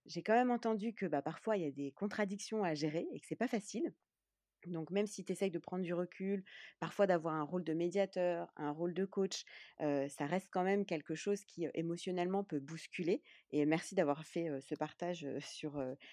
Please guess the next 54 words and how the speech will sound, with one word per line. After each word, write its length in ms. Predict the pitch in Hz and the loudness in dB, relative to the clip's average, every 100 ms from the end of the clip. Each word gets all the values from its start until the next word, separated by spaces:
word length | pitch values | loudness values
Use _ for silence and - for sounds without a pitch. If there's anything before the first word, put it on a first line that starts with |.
| - | -14
tes 160 | - 165 | -2 2
émotions, 460 | 165 160 - 208 - - - - | 4 2 0 -6 -6 -16 -10 0
heu 420 | 147 143 139 127 117 | 4 6 6 4 2
et 100 | 147 | 2
le 120 | 151 | 4
fait 240 | 180 - | 4 2
que, 100 | - | 0
bah, 320 | 151 135 127 131 | -6 -6 -6 -4
oui, 140 | 208 | -4
parfois 320 | - 147 - 185 | -4 -6 -2 -2
on 60 | |
peut 160 | 151 160 | -4 -8
se 140 | 143 | -8
sentir, 480 | - 139 - 165 160 | -10 -12 -8 -6 -6
heu, 80 | 123 - | -8 -2
redevable 500 | 175 175 175 185 170 | 0 2 4 2 2
vis-à-vis 300 | 151 151 151 | -2 -2 -4
de 60 | |
son 160 | - 151 | -6 -6
équipe, 280 | 131 - 202 | -4 -6 -6
mais 180 | 143 120 - - - | -4 -6 -10 -20 -18
faut 160 | - 156 | -2 -2
encore 200 | 160 151 | 0 -2
une 80 | 151 | -2
fois 240 | 170 160 | 0 2
garder, 420 | 156 143 143 160 147 | 0 -4 -2 0 0
heu, 80 | 131 | 2
la 120 | 151 | 0
tête 200 | 160 139 | 0 -2
froide, 400 | - 151 160 165 _ | -2 0 0 0 _
contrebalancer 680 | 170 - 160 151 147 - | -12 -2 2 2 0 0
avec 220 | 165 143 131 | 2 2 2
des 100 | 139 | -2
faits, 300 | - 160 - - - _ - | 0 -2 -2 -16 -20 _ -4
heu, 340 | 135 131 127 - | 0 0 0 -2
les 120 | 139 | -4
situations 680 | 147 147 - 147 143 175 202 | -4 -8 2 2 2 -2 -4
pour 200 | 202 135 | -4 -8
être 120 | 127 | -8
sûr 260 | - 170 165 | -8 -8 -4
de 100 | 143 | -6
prendre 260 | - 151 151 | -6 -6 -4
des 80 | 135 | -4
décisions, 540 | 139 - 139 165 160 | -6 -8 -8 -4 -4
heu, 40 | |
sages. 360 | 143 151 170 156 139 - - - | 0 4 4 4 -6 -14 -20 -10
Donc 80 | 143 | 4
moi, 140 | 190 | 6
l'image 300 | 190 202 208 | 8 6 4
qui 100 | 202 | 2
m'est 100 | 190 | 2
venue 180 | 180 220 | 4 4
en 120 | 180 | 2
t'écoutant, 520 | 185 175 175 165 202 | 0 -4 -6 -2 -2